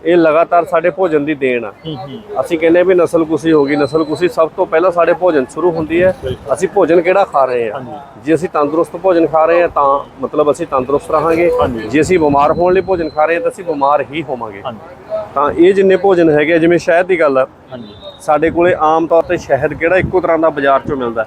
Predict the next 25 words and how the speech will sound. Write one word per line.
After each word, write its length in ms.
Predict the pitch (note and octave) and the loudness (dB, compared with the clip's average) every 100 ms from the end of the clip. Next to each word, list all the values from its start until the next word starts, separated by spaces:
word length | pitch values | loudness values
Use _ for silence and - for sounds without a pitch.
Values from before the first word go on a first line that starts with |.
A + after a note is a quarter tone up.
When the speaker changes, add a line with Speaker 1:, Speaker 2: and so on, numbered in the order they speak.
| - | -6
Speaker 2:
ਹਾਂਜੀ। 220 | C#3+ A#2+ | -10 -8
Speaker 1:
ਜਿਹਦੇ 320 | A2 C3 D#3 F3+ | -6 -2 0 0
'ਚ 40 | |
ਕਾਰਨ 340 | - E3 D#3+ | 0 0 0
ਸੀਰਪ 240 | E3 F3 D#3+ | -4 -4 -4
ਤੇ 160 | F#3 | -2
ਰਾਈਸ 240 | D#3+ D3 - | 0 0 -2
ਸੀਰਪ 160 | D#3+ - | -6 -4
ਵੱਡੇ 220 | C#3+ C#3 | -2 0
ਪੱਧਰ 260 | C3+ C#3+ | -2 -2
ਤੇ 100 | D3+ | -2
ਹੁੰਦੀ 340 | D3+ B2+ G#2+ A2 | -4 -6 -10 -10
ਹੈ। 120 | G#2 - - - - | -10 -14 -16 -14 -2
ਸਾਡੇ 260 | D3+ D#3+ | 0 2
ਕੋਲੇ 180 | E3 F3+ | 2 0
ਜਿੰਨਾ 300 | D#3+ D#3 E3+ | 2 0 2
ਹੈਗਾ 180 | E3 F#3 | 2 0
ਸਾਰਾ 300 | - D#3+ F3+ | 0 0 2
ਨੈਚੁਰਲ 480 | E3 C3 A#2+ E3+ F3+ | 0 0 0 0 0
ਹਨੀ 280 | D3+ C#3 | -2 -4
ਹੈਗਾ, 300 | A#2+ A2 G#2+ G#2 - - - | -6 -8 -10 -12 -16 -20 -8
ਮਲਟੀਫਲੋਰਾ 720 | A#2 C3+ C#3 F#3+ E3+ E3+ D#3+ | -2 0 2 0 2 2 4
ਦਾ 140 | E3+ E3 | 4 2
ਹਨੀ 320 | D#3+ D#3+ E3+ | 2 0 0
ਹੈ। 140 | E3+ | -2